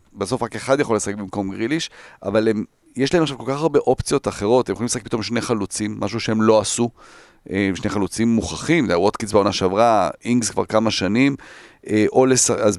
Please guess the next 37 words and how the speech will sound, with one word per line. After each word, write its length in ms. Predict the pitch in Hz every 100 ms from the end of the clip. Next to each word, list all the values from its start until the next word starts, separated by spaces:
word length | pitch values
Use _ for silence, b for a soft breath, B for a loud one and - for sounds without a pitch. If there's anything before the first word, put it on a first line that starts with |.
| 101
זה 80 | 101
יכול 140 | 113
להיות 140 | 117 110
להפוך 280 | 104 110
לארבע 320 | 117 98 110 104
ארבע 180 | 101 92
שתיים, 360 | - 123 147
כמו 140 | 117 107
שאינגס 400 | 98 110 107 -
שיחק 220 | 101 107
גם 160 | 107
בסאות'המפטון, 680 | 92 - 92 143 151 160 143 131 B B -
יכולים 360 | - - 123 120
לשמור 300 | - 120 117
על 80 |
המערך 320 | 110 104 107 110
הזה 140 | 107
עם 140 | 101
הש-, 180 | 101 - -
עם 160 | 107
השני 540 | 101 - 117 113 110 110
שחקני 380 | - 95 107 110
כנף, 480 | - 110 117 110 - B B 101
ביילי 500 | 101 131 151 147 135
עם 100 | 123
המהירות, 680 | 117 117 117 117 151 151 - B B
בואנדיה 640 | 104 127 139 139 139 127 120
עם 240 | 117 120
יצירת 540 | 120 - 139 123 131
המצבים, 500 | 131 123 - 120 147
משחק 200 | 135 123
קצת 100 | 104
יותר 280 | 120 113 120
סטטי, 500 | 104 - 131 - 123
אבל 180 | 110 110
המסירות 500 | 107 - 110 123 131
המתוחכמות, 680 | 135 - 117 139 135 139